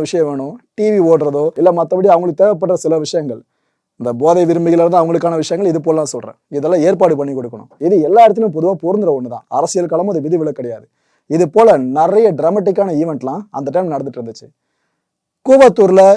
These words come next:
இவங்க எம் எல் ஏக்களை ஃபுல்லா தடுத்து நிறுத்தி வச்சதோட விளைவு அ தி மு கவோட விசுவாசியா இவங்களால, சசிகலா அவர்களால தேர்வு பண்ணப்பட்டவர் தான் இ பி எஸ் அவர்கள், எடப்பாடி கே பழனிசாமி அவர்கள். அவரு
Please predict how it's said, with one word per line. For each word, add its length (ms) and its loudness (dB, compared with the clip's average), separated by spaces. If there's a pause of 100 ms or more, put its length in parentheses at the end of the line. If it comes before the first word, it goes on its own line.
(160)
இவங்க 160 -4 (120)
எம் 120 -2
எல் 140 4
ஏக்களை 260 -2
ஃபுல்லா 260 0 (140)
தடுத்து 360 0
நிறுத்தி 300 -2
வச்சதோட 320 -2 (100)
விளைவு 300 -2 (440)
அ 120 4 (140)
தி 100 -2 (100)
மு 80 -4 (100)
கவோட 340 0 (120)
விசுவாசியா 600 -2 (420)
இவங்களால, 460 4 (180)
சசிகலா 460 -2
அவர்களால 280 0 (100)
தேர்வு 240 2
பண்ணப்பட்டவர் 520 -4
தான் 140 -2 (240)
இ 100 -2
பி 100 -4
எஸ் 140 -10
அவர்கள், 240 -18 (200)
எடப்பாடி 480 -2
கே 80 -6 (120)
பழனிசாமி 460 -6
அவர்கள். 220 -20 (600)
அவரு 200 6